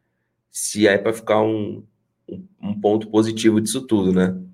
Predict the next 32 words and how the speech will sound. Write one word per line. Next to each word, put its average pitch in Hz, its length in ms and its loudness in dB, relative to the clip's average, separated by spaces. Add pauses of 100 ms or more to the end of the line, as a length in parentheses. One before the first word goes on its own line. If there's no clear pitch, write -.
(460)
Nath 123 360 2
Neves, 117 480 4
"Fernando, 120 280 4
você 120 220 2
não 135 120 4
achou 143 260 2
que - 80 -6
a - 20 2
escalação 123 500 2
de 117 140 -6
sábado 104 480 2
ofensiva, 107 640 0
porém 104 220 2
a 113 40 -2
postura 110 360 2
do 107 80 0
time 110 200 -4
totalmente 110 460 -2
defensiva?" 104 840 0 (520)
Nem 123 240 2
sempre, 117 480 2
viu, 117 200 4
Nath? 101 420 -2
Nem 95 160 -2
sempre 117 340 0
um 127 60 -4
quatro 117 300 2
três 113 260 2
três 107 240 2
ele 117 140 2
é - 20 4
ofensivo. 107 640 -4